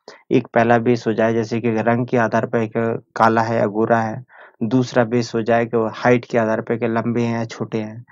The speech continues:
तीसरा मोटाई के आधार पर कि पतले हैं या मोटे हैं। तो यहाँ पर उसी टाइप से ये चार बेसिस हैं, स्ट्रक्चर के बेसिस पे, फंक्शन है, सोशियो इकोनॉमिकल और इकोलॉजिकल। अब यहाँ पर जो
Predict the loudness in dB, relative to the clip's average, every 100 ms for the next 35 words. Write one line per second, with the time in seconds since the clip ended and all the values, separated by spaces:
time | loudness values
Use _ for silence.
0 | -20 -2 0 0 0 0 0 2 0 0
1 | -2 0 -2 -4 -6 -4 -4 -4 -4 -4
2 | -6 -6 -6 -4 -4 -2 -8 -8 _ -20
3 | -14 -2 0 0 -2 -2 -2 -2 0 2
4 | 0 0 -4 -4 -6 0 2 2 0 -4
5 | -2 -4 -6 -8 -10 -10 -12 -10 -10 -4
6 | -4 -2 -2 0 -2 -4 -2 -2 -2 -4
7 | -6 -6 -6 -4 -2 -2 -4 -4 -6 -4
8 | -2 -2 0 -2 -2 -2 0 4 4 2
9 | -10 -20 -4 -2 0 0 -2 -6 -10 -10
10 | _ _ _ _ _ _ _ -20 0 6
11 | 6 6 4 6 6 6 4 6 2 2